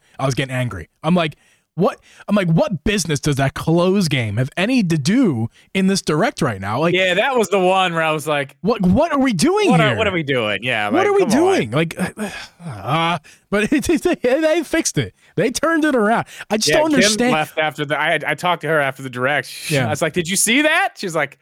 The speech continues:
Speaker 2: "No, I left. It was bad." I was like, "Ah,
Speaker 1: Yeah.
Speaker 2: you missed everything.
Speaker 1: Yeah, I, like,
Speaker 2: <laughs> You
Speaker 1: I,
Speaker 2: missed it all."
Speaker 1: I, I will never understand. Uh, is, is there money involved? Like, are they, are they getting paid to put these games in there?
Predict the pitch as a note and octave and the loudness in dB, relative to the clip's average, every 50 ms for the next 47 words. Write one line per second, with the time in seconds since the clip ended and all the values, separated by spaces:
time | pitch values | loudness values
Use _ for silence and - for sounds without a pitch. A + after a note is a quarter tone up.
0 | _ _ _ _ _ - F#4 F#4+ F4 B3+ D3 B2 G#2 - - _ - - B3 C4 | _ _ _ _ _ -4 0 2 2 2 2 0 -4 -6 -12 _ -4 -2 -2 -2
1 | C4 C#4 D#4 F4 F4 B3 - - - B2 - E3+ D#3+ C3+ - - A#3+ C#4+ D4+ A#3 | 0 2 2 2 2 2 0 -4 -8 -12 -10 -10 -10 -4 0 2 2 2 2 2
2 | D3+ C3+ D3 - G3 B3 C4 E4 F4+ G4 G4+ G4 F4 D4 - C#3 C3 - - D#4 | 0 -2 -2 -2 -2 -2 0 0 2 2 2 2 2 2 2 0 0 2 2 0
3 | E4 D4 - A#3 B3 A#3 - F#3 F3+ D#3+ - - D3+ C#3 _ - E3 D3 C#3 C3+ | 0 0 0 0 0 0 0 -4 -6 -6 -4 -4 -6 -6 _ -6 -4 -2 -2 -2
4 | A#2 G#2 G2 - - B2+ - - - - A3 G#3 A3 - C#4 D#4 D#4 - - - | -2 -4 -6 -8 -14 -14 -10 -6 -2 -2 0 0 0 0 2 2 0 0 -2 -4
5 | A3+ A3 B3 C4 B3 A3 F#3+ E3 - A2+ - G#3+ A#3+ A3+ G3 - - A3 A#3 A3 | -4 -2 -2 0 2 2 4 4 4 2 0 -4 -6 -6 -6 -6 -4 -2 0 0
6 | A3+ A#3+ A3+ G#3 G3+ A3 A3+ A#3+ A3+ C4 B3+ G#3 A3 G#3+ F#3+ F3+ E3 - - - | 2 2 2 2 2 2 2 0 0 0 0 0 0 0 0 0 -2 -2 -2 -2
7 | C#3 C3+ C3+ C3 C3+ - D3 D#3 - E3+ F3 D#3+ G3+ - F3+ F#3 F#3 F3+ G3 E3+ | -2 0 0 0 -2 -2 -4 -4 -2 -2 -2 -2 -2 -2 -2 -2 0 0 0 2
8 | D#3+ D#3+ F3 G3 G#3+ A3+ A#3+ B3 A#3 G3 - A3+ A3+ A#3+ B3+ F#3+ D3 D#3+ D#3 D3+ | 2 2 2 2 2 2 2 4 2 2 2 2 2 2 2 2 0 0 0 0
9 | - E3 E3+ E3 E3+ E3 E3 E3+ D#3+ E3 E3+ F#3+ G3+ F#3 - - - - D#3+ E3 | 0 0 0 0 0 0 0 0 0 0 2 2 0 0 0 -2 -2 0 0 2
10 | F3+ G3+ F3+ - - - E3 D#3 F3+ D#3+ C#3+ D3+ D3+ D3+ D3+ D3 D3+ D3 D3+ D#3+ | 2 0 0 -4 -4 -4 -4 -2 0 0 0 0 0 0 0 -2 -2 -2 0 0
11 | F3+ G3 G#3 G3+ | 2 2 0 -2